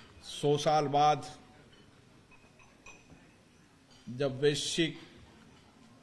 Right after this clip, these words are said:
महामारी कोरोना हमारे बीच में जब आई, तब हमें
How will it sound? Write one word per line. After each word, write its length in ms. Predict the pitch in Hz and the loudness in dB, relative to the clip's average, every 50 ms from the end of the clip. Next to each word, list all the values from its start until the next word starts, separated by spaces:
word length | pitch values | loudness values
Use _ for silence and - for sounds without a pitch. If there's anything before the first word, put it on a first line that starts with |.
| - - - _ _ _ _ _ - - _ 123 | -20 -20 -20 _ _ _ _ _ -20 -18 _ -8
महामारी 760 | 127 139 139 143 147 147 147 147 147 147 147 143 143 143 - - - - - - - - - - - - - - - - - - - - _ - - - - - - - - - - - - - - - - - - - - - - - - - 294 - - - 330 339 - - - - - - - - - | -4 -2 0 0 0 2 2 2 2 2 2 0 0 -2 -4 -10 -16 -20 -20 -20 -20 -20 -20 -20 -20 -20 -20 -20 -20 -20 -20 -20 -20 -20 _ -20 -20 -20 -20 -20 -20 -20 -20 -20 -20 -20 -20 -20 -20 -20 -20 -20 -20 -20 -20 -20 -20 -20 -14 -12 -12 -10 -10 -10 -12 -14 -14 -16 -20 -20 -20 -20 -20 -16 -8
कोरोना 420 | 139 139 143 147 151 151 151 151 147 | -4 -2 0 0 0 0 0 0 0
हमारे 320 | 151 151 147 147 143 139 | 2 2 4 4 2 2
बीच 340 | 131 131 147 147 143 - 151 | 2 -2 -2 -2 -4 -6 -8
में 160 | 147 147 139 | -8 -4 -4
जब 140 | 139 131 135 | -2 0 0
आई, 200 | 135 139 151 151 170 - - - - - - - - - - - - - - - - - - - - - _ _ - - - - - - - - - - - - - - - - - - - - - - - - - - - - - - - - - - - - - - - - - - - - - - - - - - - - - - - - - - - - - - - - - _ - - - - - - - - - | 0 0 -2 -4 -6 -12 -18 -20 -20 -20 -20 -20 -20 -20 -20 -20 -20 -20 -20 -20 -20 -20 -20 -20 -20 -20 _ _ -20 -20 -20 -20 -20 -20 -20 -20 -20 -20 -20 -20 -20 -20 -20 -20 -20 -20 -20 -20 -20 -20 -20 -20 -20 -20 -20 -20 -20 -20 -20 -20 -20 -20 -20 -20 -20 -20 -20 -20 -20 -20 -20 -20 -20 -20 -20 -20 -20 -20 -20 -20 -20 -20 -20 -20 -20 -20 -20 -20 -20 -20 -20 -20 -20 _ -20 -20 -20 -20 -20 -20 -20 -10 -2
तब 140 | 180 175 180 | 0 0 2
हमें 720 | 175 180 180 185 180 180 175 170 - - - - - - | 2 2 2 0 0 0 0 0 -2 -6 -8 -14 -20 -20